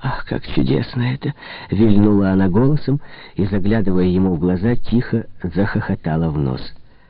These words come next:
«Вы рыцарь мой, и знаете, где я вас видела?» «Я вас видела во сне, да-да-да, милый, великолепный мой рыцарь». Она стала говорить торопливо, нервно, «Да-да-да». Ей надо голосом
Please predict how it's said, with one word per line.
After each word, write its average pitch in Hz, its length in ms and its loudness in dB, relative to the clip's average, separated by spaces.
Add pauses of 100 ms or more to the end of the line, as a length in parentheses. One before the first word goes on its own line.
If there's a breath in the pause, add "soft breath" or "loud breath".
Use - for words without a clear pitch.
(240 soft breath)
«Вы 107 240 0
рыцарь 87 540 -4
мой, 90 260 -4 (600 loud breath)
и 120 100 2
знаете, 101 500 0
где 87 220 0
я 82 80 0
вас 82 160 -4
видела?» 80 400 0 (340)
«Я - 200 -8
вас - 200 -10
видела 73 460 -8
во 80 140 -10
сне, 101 500 -8 (100)
да-да-да, 131 760 -4 (400 loud breath)
милый, 101 500 0
великолепный 107 760 0
мой 147 220 4
рыцарь». 131 640 -4 (720)
Она 92 200 0
стала 104 280 0
говорить 101 360 0
торопливо, 107 500 -2
нервно, 101 440 -4
«Да-да-да». 147 720 -4 (960 soft breath)
Ей 80 260 0
надо 80 280 0
голосом 85 520 -4